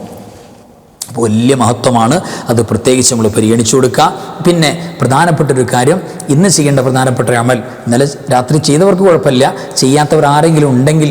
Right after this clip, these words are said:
അവരോട് പറയാണ്, റോസ് വാട്ടർ, പനിനീർ വെള്ളം എടുക്കുക. ആ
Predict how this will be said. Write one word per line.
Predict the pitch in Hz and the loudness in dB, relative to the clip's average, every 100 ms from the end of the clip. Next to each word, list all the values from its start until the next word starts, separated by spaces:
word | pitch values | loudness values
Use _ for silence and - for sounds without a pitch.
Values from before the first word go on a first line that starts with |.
| 151 | -2
അവരോട് | 135 127 120 117 | 0 0 0 0
പറയാണ്, | 117 120 139 208 - - - - - - - - 139 | 0 2 0 -2 -6 -14 -16 -20 -20 -20 -20 -4 0
റോസ് | 160 - 165 | 2 0 0
വാട്ടർ, | 143 143 127 - | 0 0 -2 -2
പനിനീർ | 131 147 160 175 151 | 0 2 2 2 2
വെള്ളം | 127 120 | 2 0
എടുക്കുക. | 104 - 90 - - - - - | -2 -4 -6 -8 -18 -18 -18 -4
ആ | 151 | 0